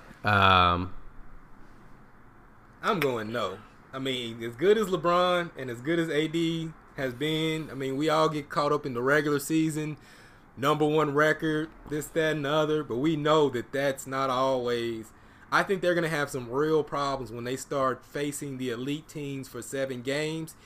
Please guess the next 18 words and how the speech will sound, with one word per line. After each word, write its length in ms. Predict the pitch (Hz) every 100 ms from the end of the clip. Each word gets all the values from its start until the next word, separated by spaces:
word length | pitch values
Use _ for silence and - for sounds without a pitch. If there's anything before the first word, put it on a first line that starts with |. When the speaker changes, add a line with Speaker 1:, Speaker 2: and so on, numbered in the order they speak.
| - -
Speaker 2:
because 260 | 131 131 127
they're 160 | 139 147
gonna 160 | 139
start 380 | 131 143 131 117
keying 360 | - 156 147 131
on 140 | 123
those 180 | 120 117
role 320 | 123 135 123
players, 360 | 113 110 104 107
and 80 |
I 100 | 131
don't 160 | 160 131
trust 300 | - 117 -
any 200 | 127 120
of 60 | 107
those 220 | 101 95
role 200 | 98 92
players. 400 | - 98 92